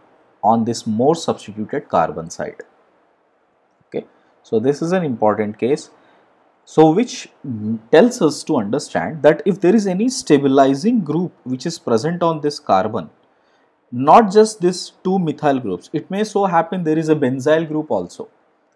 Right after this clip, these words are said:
Benzyl group will also form a stable carbocation.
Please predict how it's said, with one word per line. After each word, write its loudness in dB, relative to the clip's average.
Benzyl -2
group -8
will -4
also -4
form -8
a -6
stable -8
carbocation. -4